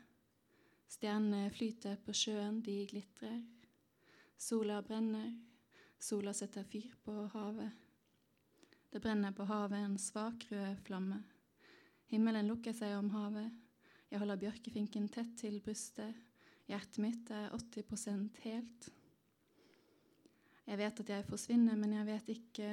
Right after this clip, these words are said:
hvordan. Så jeg går mot havet. Handlingen har en intensjon. Jeg tar meg god tid. Brått styrter sola ned i havet som i Syden.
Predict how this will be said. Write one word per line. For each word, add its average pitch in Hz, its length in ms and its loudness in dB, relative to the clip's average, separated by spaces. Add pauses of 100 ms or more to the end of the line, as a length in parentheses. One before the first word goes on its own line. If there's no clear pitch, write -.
hvordan. 220 460 -2 (680)
Så - 160 -10
jeg 196 160 -4
går 220 160 2
mot 208 240 0
havet. 214 460 -4 (480)
Handlingen 214 420 6
har 208 160 2
en 208 160 2
intensjon. 214 720 0 (640)
Jeg 208 100 -6
tar 208 160 2
meg 202 240 2
god 202 320 -4
tid. 233 320 -6 (640)
Brått 233 240 -6
styrter 208 480 -6
sola 208 320 0
ned 226 320 4
i 202 80 -2
havet 214 440 -4
som 214 200 -2
i 202 140 0 (100)
Syden. 220 400 0